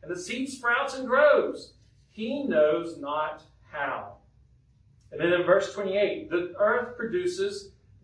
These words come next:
by itself. This is where we get our word automatic from. The underlying Greek is it's not that the farmer is passive, as if he's not involved in the, in, as part of the process. He makes sure that the,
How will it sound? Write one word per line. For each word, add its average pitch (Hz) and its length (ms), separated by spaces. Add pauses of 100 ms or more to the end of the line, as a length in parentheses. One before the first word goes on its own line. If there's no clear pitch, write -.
by 202 240
itself. 269 840
This 214 120
is - 140 (120)
where 214 180
we 202 140
get 208 100
our 196 200
word 208 380
automatic 240 840 (1000)
from. 156 500 (720)
The - 120
underlying 165 540
Greek 147 340
is - 260 (180)
it's 208 160
not 320 200
that 311 100
the - 140
farmer 226 320
is 170 180 (140)
passive, 240 580
as 185 140
if 226 180
he's 170 160
not 220 300
involved 196 760 (240)
in 196 120
the, 202 140
in, 208 340
as 190 220
part 240 200
of 214 60
the - 140
process. 196 760 (220)
He 294 100
makes 294 260
sure 233 440
that 220 160
the, 185 320